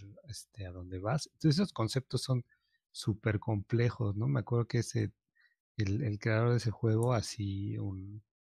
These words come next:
genio, ¿no? Lo hizo él solo, por ejemplo, ¿no? El de Fez, me parece que eran dos o tres, y el de, también el de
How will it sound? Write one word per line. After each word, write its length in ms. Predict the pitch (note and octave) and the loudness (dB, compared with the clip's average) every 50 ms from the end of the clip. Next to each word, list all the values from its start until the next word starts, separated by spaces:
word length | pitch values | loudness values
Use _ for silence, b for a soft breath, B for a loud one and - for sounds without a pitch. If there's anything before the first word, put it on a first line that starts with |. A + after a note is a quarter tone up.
| _ - | _ -10
genio, 520 | - - B2+ A2 G#2 G2 F2+ E2 F#2 - | -4 0 0 0 0 -2 -4 -8 -10 -10
¿no? 180 | B2+ D3 G#3 D#4+ _ _ b b b b b _ _ _ _ _ - | -10 -10 -10 -12 _ _ b b b b b _ _ _ _ _ 2
Lo 120 | C3 A2 | 4 4
hizo 220 | A#2+ B2 - C#3 B2+ | 4 4 4 4 2
él 100 | A#2 G#2+ | 2 2
solo, 420 | - - C#3+ C#3 C3 A#2 G#2+ G#2 | 4 4 6 6 6 6 4 2
por 220 | - - G#2 F#2+ | 0 -4 -4 -4
ejemplo, 480 | F#2+ - - B2 A#2 A2+ - - G2 F#2+ | -4 -4 -4 -4 -4 -6 -8 -10 -10 -8
¿no? 200 | G#2 C3 D#3+ - _ b b b b b b b _ _ _ _ - - - | -8 -8 -10 -10 _ b b b b b b b _ _ _ _ -16 -6 -4
El 120 | A#2 G#2+ | -2 0
de 120 | G#2 G#2+ G#2 | 0 0 -2
Fez, 420 | - - - B2 A#2+ B2 A2+ - | -2 -2 0 0 2 0 -2 -2
me 120 | A#2+ A2 | -4 -6
parece 400 | G2+ - A2+ G#2 A2 - - A#2 | -4 -4 -2 -2 -2 -2 -4 -8
que 100 | - - | -6 -4
eran 580 | A2+ A2 A2 G#2+ G#2 G2+ G2 G2 F#2+ F#2 F#2+ F#2+ | -4 -4 -2 -4 -4 -4 -6 -6 -6 -6 -6 -6
dos 400 | G2+ G#2 G2+ G#2+ A2+ A#2 - - | -4 -4 -2 -2 -2 -4 -4 -6
o 60 | G#2+ F#2 - | -10 -10 -6
tres, 380 | - G#2 G#2+ A2 A2+ A#2 A2 | -4 0 0 0 0 0 -2
y 80 | A#2 G2 | -2 -2
el 120 | F#2 G2 | -2 -2
de, 340 | F#2+ F#2 F#2+ F#2 F#2 F#2 G2 - | -4 -4 -4 -4 -6 -6 -8 -8
también 320 | - G#2 G2 G#2 G#2+ A2 | -6 -6 -4 -4 -2 -2
el 180 | A2+ A2 G#2 G2 | -2 -2 -4 -4
de 360 | F#2 F#2 F#2 F#2 F#2+ F#2 - | -4 -6 -6 -4 -6 -8 -10